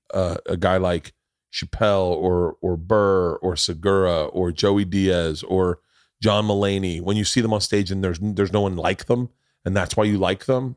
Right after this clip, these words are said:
I hope, or maybe Bert, <laughs> and, and you like them, and you, and that's what you like about them, that's what I like about Van Neistat, is there's nothing,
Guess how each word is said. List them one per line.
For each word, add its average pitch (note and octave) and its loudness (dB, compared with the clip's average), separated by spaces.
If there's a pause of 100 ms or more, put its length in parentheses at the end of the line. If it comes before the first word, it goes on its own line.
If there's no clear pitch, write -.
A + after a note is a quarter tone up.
(120)
I F#2 -6
hope, G2 0
or F#2+ -6
maybe F#2+ 0
Bert, G#2+ -2 (340)
<laughs> - -16
and, D3+ 4
and B2 0
you A#2 2
like A2 0
them, C#3+ 2 (480)
and A2 2
you, G#2+ 2
and A2 2
that's A2 -2 (180)
what A2+ 2
you B2 4
like A2+ 2
about D3 0
them, D#3+ 0
that's A#2 0
what A#2+ 2
I G2+ 2
like F#2+ -2
about F2+ -6
Van F2+ 0
Neistat, D#2+ -6 (540)
is F#2 0
there's G2 2
nothing, A2+ 0